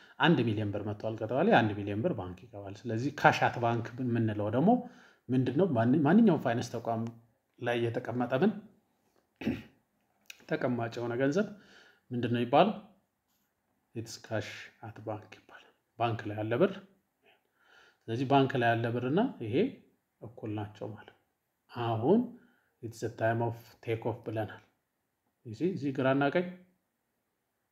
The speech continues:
ግራ በኩል ላይ ምን አለ? ካሽ አለ። በቀኝ በኩል ምን አለ?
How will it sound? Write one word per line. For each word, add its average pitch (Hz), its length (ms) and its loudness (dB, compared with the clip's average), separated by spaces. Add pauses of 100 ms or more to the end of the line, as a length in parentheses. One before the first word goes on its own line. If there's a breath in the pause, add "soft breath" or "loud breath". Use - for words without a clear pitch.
(540)
ግራ 127 240 0
በኩል 131 260 2
ላይ 139 100 4
ምን 135 120 4
አለ? 107 140 2 (2000)
ካሽ 147 220 0
አለ። 107 140 0 (920)
በቀኝ 131 220 0
በኩል 131 300 0
ምን 127 140 2
አለ? 101 160 -4